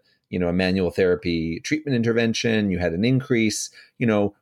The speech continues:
we're gonna give you some range of motion exercises, some strength training, and who knows, this might just be a, uh,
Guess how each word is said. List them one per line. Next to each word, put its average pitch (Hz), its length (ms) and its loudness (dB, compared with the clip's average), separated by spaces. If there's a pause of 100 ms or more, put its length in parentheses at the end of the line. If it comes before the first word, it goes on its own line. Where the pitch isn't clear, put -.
(120)
we're 143 140 2
gonna 131 180 2
give 104 240 0
you 104 80 2
some 90 240 -2
range 85 180 -2
of 101 60 -2
motion 135 280 2
exercises, 107 640 -2
some 95 120 -4
strength 120 320 -4
training, 120 340 0
and 131 80 2
who 180 100 2
knows, 175 240 0
this 107 180 -4
might 123 200 0
just 117 200 -4
be 110 200 2
a, 98 320 4 (440)
uh, 82 440 -4